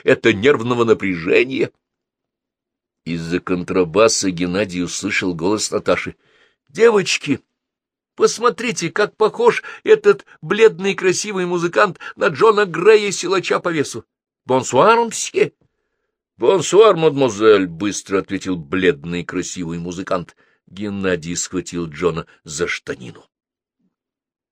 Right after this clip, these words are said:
В полном смятении чувств провел Геннадий всю ночь на львиной лестнице. Тревожно вслушивался он в каждый шорох, вглядывался в темные воды бухты.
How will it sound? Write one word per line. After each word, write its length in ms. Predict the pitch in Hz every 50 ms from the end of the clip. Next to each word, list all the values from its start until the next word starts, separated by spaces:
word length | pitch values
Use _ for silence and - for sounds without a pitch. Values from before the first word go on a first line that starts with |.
| _ _ _ _ _ _ _ _ _ _ _ _ _ _ _ _ _ _ _ _ _ _ _ _ _
В 100 | _ _ _
полном 580 | - 165 202 220 226 220 220 214 208 202 175
смятении 760 | 135 - 160 175 170 147 - 160 170 180 175 170 165 160 151 143
чувств 760 | - - - - 113 123 131 135 - - - - - - -
провел 400 | - - 110 107 107 110 107 101
Геннадий 500 | 90 92 101 98 101 95 87 85 90 85
всю 300 | - - - 78 76 76
ночь 520 | 76 85 117 175 190 180 - - - -
на 160 | 104 85 78
львиной 540 | 76 76 78 80 95 107 110 95 85 80 76
лестнице. 880 | 76 76 82 87 73 - - - - 80 76 - - - - - 80 - _ _ _ _ _ _ _ _ _ _ _ _ _ _ _ _ _ _ _
Тревожно 840 | _ 92 107 135 147 160 165 160 156 139 110 110 127 143 139 - - - _ _ _ _
вслушивался 760 | _ - - - - 135 123 - - 120 117 113 107 - 120
он 120 | 120 107 - _ _
в 120 | _ -
каждый 440 | - - - 127 98 87 98 107 98
шорох, 640 | - - - - 139 135 123 117 107 98 - - - - - _
вглядывался 600 | - 95 104 117 127 123 120 127 127 117 - 135 117
в 60 | -
темные 360 | - 131 127 127 131 131 127
воды 220 | 127 131 131 127
бухты. 600 | 120 101 110 147 165 151 131 - - 131 117 -